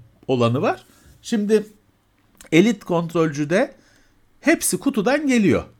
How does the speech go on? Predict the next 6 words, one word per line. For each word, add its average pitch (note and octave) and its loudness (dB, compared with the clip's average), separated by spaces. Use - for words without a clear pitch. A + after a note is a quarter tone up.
Kılıfı F3+ 0
geliyor. A2 0
Sen C4 0
işte C3+ -2
kafana F#3 0
göre A#2+ 2